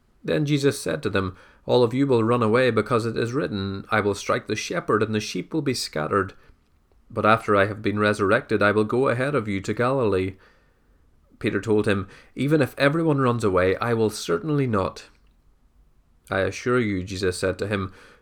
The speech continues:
"today, this very night, before the rooster crows twice, you will deny me three times." But he kept insisting, "If I have to die with you, I will never deny you." And they all said the same thing. And Luke chapter twenty-two, verse thirty-one to thirty-eight.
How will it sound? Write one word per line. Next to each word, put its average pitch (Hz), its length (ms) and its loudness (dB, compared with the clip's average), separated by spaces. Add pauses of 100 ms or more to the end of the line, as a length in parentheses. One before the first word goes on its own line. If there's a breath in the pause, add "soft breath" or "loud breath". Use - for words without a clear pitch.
(160)
"today, 120 360 4
this 135 240 2
very 123 340 2
night, 87 340 0
before 107 300 2
the 101 100 4
rooster 127 380 0
crows 127 400 0
twice, 147 460 -6
you 120 80 -2
will 113 120 4
deny 113 360 0
me 131 160 0
three 151 340 -2
times." 98 640 -6 (760)
But 110 120 -2
he 113 120 -2
kept 120 280 0
insisting, 110 600 -2 (220 loud breath)
"If 117 120 -2
I 143 140 4
have 143 160 2
to 117 80 2
die 131 320 0
with 107 220 0
you, 107 140 2
I 120 80 2
will 117 200 0
never 147 340 0
deny 101 340 0
you." 90 360 -2 (420 soft breath)
And 107 140 -2
they 101 80 2
all 110 180 4
said 107 240 -2
the 101 80 -2
same 110 320 -4
thing. 107 480 -8 (1200)
And 101 220 -6
Luke 104 200 2
chapter 107 280 0
twenty-two, 104 580 -2
verse 104 280 0
thirty-one 101 460 -2
to 90 60 -8
thirty-eight. 87 520 -6